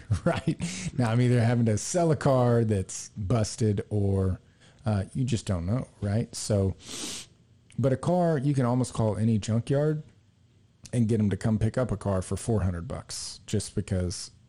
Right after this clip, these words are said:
any junkyard can s-, can part it out for at least that, right? So that's kinda three to four hundred bucks is a, is a good deal. So we go, I see that it's leaking, and I know this is a business for me.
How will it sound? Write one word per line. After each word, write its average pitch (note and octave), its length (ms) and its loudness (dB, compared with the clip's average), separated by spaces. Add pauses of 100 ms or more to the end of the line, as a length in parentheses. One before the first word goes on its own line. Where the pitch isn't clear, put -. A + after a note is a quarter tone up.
(200)
any G#2+ 180 2
junkyard F#2+ 840 -4
can F2+ 200 -4
s-, - 500 -8
can - 140 2
part G2+ 240 -2
it F2+ 100 -4
out - 240 -4 (640)
for D#2+ 480 -6 (180)
at F#2 120 -4
least A2 340 -2
that, - 220 -10 (100)
right? G2+ 220 -2
So - 100 -6
that's G#2 160 -2
kinda F2+ 340 -4 (460)
three A#2 180 2
to G2+ 60 2
four G#2 220 0
hundred F#2 200 -2
bucks G#2 380 -2
is G2 160 -4
a, F2 300 -4
is - 140 -8
a F#2+ 40 -2
good F2 160 -6
deal. F2+ 240 -2
So G#2+ 300 -2 (720)
we C3+ 120 4
go, F3 400 4
I B2+ 60 -2
see - 180 -2
that B2+ 140 2
it's - 180 -2
leaking, A2+ 480 0 (100)
and G#2 160 -2
I G2 80 0
know G2+ 420 0 (360)
this B2 240 -2
is A2 140 -6
a A2 60 0
business G#2+ 500 0
for G2+ 200 -4
me. F#2 400 -2